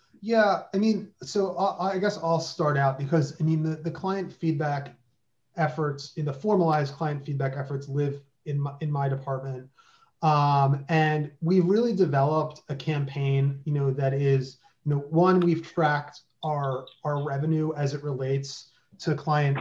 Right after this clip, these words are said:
uh, feedback interviews. And you know, can show a very clear uptick, um, in the number of engagements and the revenue that comes as a result of,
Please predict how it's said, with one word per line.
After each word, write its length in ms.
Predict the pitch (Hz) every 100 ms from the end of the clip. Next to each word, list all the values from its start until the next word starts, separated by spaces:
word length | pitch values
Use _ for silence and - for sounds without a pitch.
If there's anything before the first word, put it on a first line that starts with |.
| -
uh, 180 | 139 131 135 -
feedback 540 | 160 147 151 147 -
interviews. 680 | 165 160 156 165 165 165 165
And 400 | 156 147 139 135 - _ _ -
you 100 | 165
know, 100 | 151
can 180 | - 156
show 320 | - 175 165
a 80 | 143
very 220 | 147 147
clear 420 | - - 151 143 -
uptick, 480 | 139 - 160 156 - _ _ _ 147
um, 280 | 143 139 143
in 100 | 143
the 80 |
number 320 | 139 143 143 139
of 60 |
engagements 680 | 143 135 135 135 139 139 -
and 120 | 139
the 60 | 127
revenue 440 | 135 135 147 143
that 180 | 139 -
comes 440 | - 143 143 147 -
as 180 | 139
a 40 | 139
result 540 | 131 123 131 135 135 -
of, 320 | 135 131 -